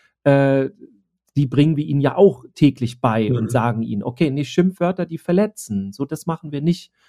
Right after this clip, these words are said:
Speaker 1: Und beim Kämpfen geht's ja nicht so ums Verletzen, sondern um den Austausch. Und das ist das, was viele nicht kennen. Und das finde ich spannend, weil, ähm, da findet unheimlich viel Pädagogik statt, weil ich mich mit der anderen Person, wenn ich kämpfe, verbinde.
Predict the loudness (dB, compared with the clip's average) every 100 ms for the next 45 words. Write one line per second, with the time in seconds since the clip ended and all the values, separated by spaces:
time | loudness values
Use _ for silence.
0 | _ _ _ -4 0 0 0 -2 -2 -2
1 | -4 -2 0 0 0 -4 -6 -6 -4 -4
2 | -6 -4 -2 -2 -2 -4 -6 -4 -4 -4
3 | 0 0 -2 -10 -14 -14 -16 _ -10 -8
4 | -10 -8 -6 -6 -12 _ _ _ _ _
5 | _ -4 -4 -6 -2 0 2 2 0 -2
6 | -6 -6 -4 -4 -8 -8 -6 -4 -4 -2
7 | -2 -6 -4 2 2 0 -4 -2 -2 -2
8 | _ _ _ _ 0 2 2 -2 -4 -8
9 | -8 -2 -2 -2 2 2 4 2 -2 -4
10 | -4 -2 -4 -2 -2 -2 -6 -8 -8 -6
11 | -2 0 -2 -4 -2 -2 -2 _ _ 2
12 | 2 2 -2 -4 -4 -2 0 0 0 -4
13 | -2 0 -2 -4 -8 -6 -4 -4 -8 -4
14 | -4 2 4 4 4 0 -2 -8